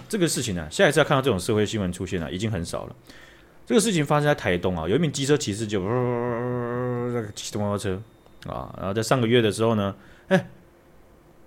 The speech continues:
他骑在路上的时候，被人家饲养的鹅攻击，<laughs> 他骑骑鹅就攻击他啊，然后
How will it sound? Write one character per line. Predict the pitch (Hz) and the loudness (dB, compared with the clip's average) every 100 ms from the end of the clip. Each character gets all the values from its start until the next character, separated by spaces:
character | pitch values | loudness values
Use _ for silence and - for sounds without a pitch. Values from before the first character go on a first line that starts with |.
| - | -4
他 | |
骑 | 233 - 185 | 0 0 4
在 | 202 | 6
路 | 214 202 | 8 6
上 | 202 175 | 6 6
的 | |
时 | 135 143 | 6 4
候， | 104 90 - - - - | 2 -2 -14 -20 -20 0
被 | - | 4
人 | 165 147 | 4 4
家 | |
饲 | 160 - - 151 | 2 2 4 6
养 | 113 | 4
的 | 92 - | 2 -2
鹅 | 117 107 127 170 - - - - - - - | 4 6 8 6 0 -16 -20 -20 -20 -20 4
攻 | 277 277 320 | 8 10 8
击， | - 208 190 - - - - 269 226 233 | 6 4 4 2 0 -2 8 10 12 12
<laughs> | 208 196 - 170 - 165 156 - | 12 10 10 8 8 6 4 6
他 | 165 | 6
骑 | - | 8
骑 | 240 247 | 6 4
鹅 | - | 4
就 | 226 254 | 4 6
攻 | 247 254 | 6 8
击 | 226 | 6
他 | 180 190 202 - - | 6 2 0 -4 -2
啊， | 101 92 85 | 0 2 0
然 | 104 | 2
后 | 160 147 123 | 4 4 2